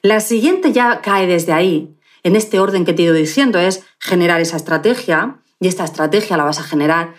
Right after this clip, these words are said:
con tu equipo y la vas a poner en marcha a través de tu equipo, tomar decisiones, decisiones que hagan realidad que el equipo pueda crear esa visión, como por ejemplo te ponía, eh, las decisiones de las inversiones que tienes que realizar,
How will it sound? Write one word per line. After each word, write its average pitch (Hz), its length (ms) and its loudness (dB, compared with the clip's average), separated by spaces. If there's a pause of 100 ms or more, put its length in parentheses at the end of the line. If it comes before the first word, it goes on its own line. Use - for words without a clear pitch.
(320)
con 208 360 0
tu 165 100 0
equipo 165 580 0
y 208 80 2
la 185 80 0
vas 190 160 -2
a 196 80 -4
poner 175 180 0
en 165 100 2
marcha 170 380 -2
a 202 180 -2
través 165 460 0
de 156 80 -2
tu 156 100 -4
equipo, 180 680 -2 (640)
tomar 226 320 0
decisiones, 202 1000 0
decisiones 202 640 0
que 202 160 0
hagan 208 360 2
realidad 175 760 0 (180)
que - 80 -2
el 190 80 2
equipo 190 320 0
pueda 185 300 0
crear 170 240 0
esa 160 200 -4
visión, 180 500 0
como 170 280 -2
por 170 140 0
ejemplo 185 340 -2
te 165 80 -2
ponía, 160 540 0
eh, 151 340 0
las 160 140 2
decisiones 165 420 -2
de 160 80 0
las 147 140 -2
inversiones 151 440 0
que 151 120 -6
tienes 143 180 -2
que 143 100 -6
realizar, 147 720 -2